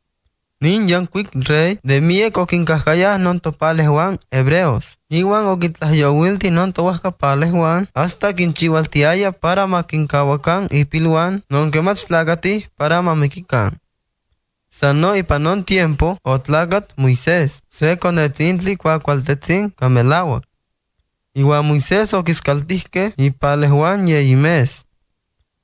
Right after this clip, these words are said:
Iwan kuak okikajkej ichpoch non rey de Egipto, yejua okinexti iwan okiskalti, ken non ikone yaskia. Kahuatlon okimachtijkej Moisés mochi de non tlen non egipcios momachtia.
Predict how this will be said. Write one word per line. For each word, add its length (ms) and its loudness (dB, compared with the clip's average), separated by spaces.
Iwan 360 2
kuak 240 0
okikajkej 960 -2
ichpoch 640 -4
non 320 0
rey 260 2
de 220 4
Egipto, 720 -4
yejua 380 2
okinexti 560 -2
iwan 140 2
okiskalti, 840 -2
ken 280 2
non 240 0
ikone 480 0
yaskia. 600 0
Kahuatlon 580 0
okimachtijkej 760 -2
Moisés 720 -2
mochi 300 0
de 120 2
non 280 0
tlen 400 0
non 260 0
egipcios 600 -2
momachtia. 760 0